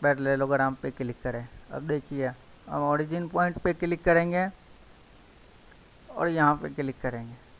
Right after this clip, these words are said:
अब देखिए, हम जिस भी direction में ड्रॉ करना चाहेंगे rectangle, उस direction में rectangle draw हो जाएगा। और स्केच से बाहर जाएं।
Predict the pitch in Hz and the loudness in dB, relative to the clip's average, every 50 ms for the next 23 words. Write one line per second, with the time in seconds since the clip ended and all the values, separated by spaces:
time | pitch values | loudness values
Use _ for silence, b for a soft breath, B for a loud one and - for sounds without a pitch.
0 | - - - 147 143 143 139 - - 143 139 143 151 147 156 165 165 - 190 196 | -12 -12 -10 -6 -6 -6 -6 -2 -2 0 0 0 -2 -4 -4 -6 -6 -2 0 0
1 | 214 214 190 196 185 180 185 180 - - 196 190 190 196 202 202 175 175 170 170 | 2 6 10 10 10 10 10 6 4 2 2 2 4 4 4 4 6 8 8 10
2 | 175 175 - 175 165 156 165 165 165 156 - 160 147 147 147 147 151 147 143 143 | 10 8 8 4 4 6 6 4 4 6 8 8 8 8 6 4 4 4 4 4
3 | 135 - - 147 143 143 139 151 165 170 190 - - - 170 160 - 175 170 165 | 2 0 -2 -2 0 2 4 4 4 2 0 -6 0 2 2 2 2 4 8 10
4 | 160 156 156 160 156 - - - - 160 156 156 160 165 175 190 190 b b b | 10 10 10 8 6 0 -4 0 0 2 2 2 2 2 0 0 -2 b b b
5 | b b b b b b 151 151 151 - - 160 156 156 156 160 160 139 156 147 | b b b b b b 2 2 2 2 2 0 2 6 6 6 6 6 8 8
6 | 143 143 135 127 131 127 123 120 117 110 110 110 117 127 131 131 - - - - | 8 8 8 6 4 2 2 2 2 0 -2 -4 -6 -8 -12 -14 -18 -20 -20 -20
7 | - - - - - - - - - - - - - - - - - - - - | -20 -20 -20 -20 -20 -20 -20 -20 -20 -20 -20 -20 -20 -20 -20 -20 -20 -20 -20 -20
8 | - - - - - - - - - - - - - - - - - 143 143 135 | -20 -20 -20 -20 -20 -20 -20 -20 -20 -20 -20 -20 -20 -16 -10 -6 -4 -4 -4 -4
9 | - - - 147 143 - - - 175 196 202 - - 135 131 131 127 123 120 117 | -6 -4 -2 -2 -2 -2 -2 -2 -2 -2 -4 -4 0 4 6 6 6 6 4 2
10 | 117 113 107 107 | -2 -4 -4 -6